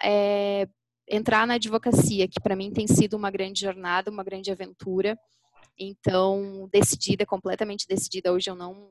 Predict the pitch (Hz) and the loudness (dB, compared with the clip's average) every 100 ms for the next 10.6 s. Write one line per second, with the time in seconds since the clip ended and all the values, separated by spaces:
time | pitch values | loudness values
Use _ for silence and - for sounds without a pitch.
0 | 185 185 180 180 185 - 208 220 180 175 | -8 -2 0 2 0 -2 -4 -4 -2 -2
1 | 180 190 175 - 175 180 - 180 180 - | 0 -4 -4 -10 -12 -10 -8 -6 0 0
2 | 185 180 214 196 180 185 208 226 _ _ | 4 2 2 -2 -4 -6 -10 -12 _ _
3 | _ _ - 175 180 208 208 - 214 214 | _ _ -6 -4 0 2 2 4 4 2
4 | 202 190 233 247 247 240 233 - _ - | 0 4 4 2 -2 -2 -6 -12 _ -20
5 | - - - 285 277 294 320 311 320 311 | -12 -10 0 2 2 2 2 4 4 4
6 | 320 254 302 311 220 208 208 202 - 226 | 2 2 0 0 0 0 -4 -10 -2 2
7 | 208 220 208 190 196 196 185 170 160 - | 4 6 6 2 0 -2 2 4 4 2
8 | 170 165 175 214 202 220 233 233 - 214 | 2 2 0 -6 -6 -6 -4 -4 -2 0
9 | 226 - - - 202 196 - 202 196 190 | 0 -2 -16 -8 -6 -6 -8 -8 -4 -2
10 | 185 180 202 190 190 190 | 0 -2 -2 -6 -10 -12